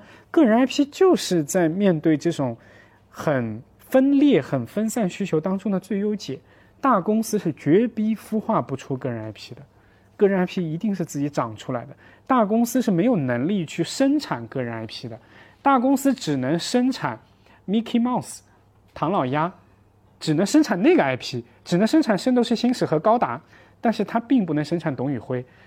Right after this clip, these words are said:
董宇辉就是董宇辉，是长出来的。董宇辉可以离开土壤，但是土壤离不开董宇辉。这就是你看在二零二三年在发生的一个急剧的变化。随着二零二四年、二五年、二六年，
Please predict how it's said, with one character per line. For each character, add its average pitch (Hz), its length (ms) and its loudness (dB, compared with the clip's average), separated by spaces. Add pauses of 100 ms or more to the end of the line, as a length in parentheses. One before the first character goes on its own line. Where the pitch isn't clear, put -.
(240)
董 208 180 4
宇 185 80 2
辉 190 300 0
就 330 120 0
是 139 140 -6
董 123 160 -6
宇 107 80 -8
辉， 107 240 -12 (220)
是 - 160 -4
长 131 240 0
出 185 160 -6
来 156 120 2
的。 113 140 -6 (320)
董 240 180 4
宇 269 80 6
辉 226 220 2
可 226 160 -2
以 190 80 6
离 143 140 2
开 185 180 -2
土 147 240 -6
壤， 123 120 -2 (120)
但 147 120 -4
是 139 100 -6
土 135 280 -8
壤 139 180 -2
离 113 120 -8
不 117 80 -10
开 127 180 -10
董 113 180 -12
宇 107 60 -12
辉。 104 240 -18 (460)
这 311 140 0
就 262 120 0
是 214 240 2 (240)
你 135 100 -6
看 185 140 0
在 202 120 2
二 202 100 2
零 180 180 4
二 180 80 2
三 185 140 -2
年 156 120 0
在 170 120 -2
发 175 200 -4
生 180 200 -2
的 147 120 0 (300)
一 170 80 -2
个 185 120 4
急 - 200 -8
剧 247 180 -2
的 147 80 -2
变 127 200 -4
化。 107 240 -4 (420)
随 185 280 4
着 254 140 4
二 220 180 2
零 202 160 2
二 208 120 4
四 190 180 -4
年、 185 120 2
二 202 160 2
五 160 120 2
年、 139 140 2
二 180 180 2
六 180 180 2
年， 131 240 -2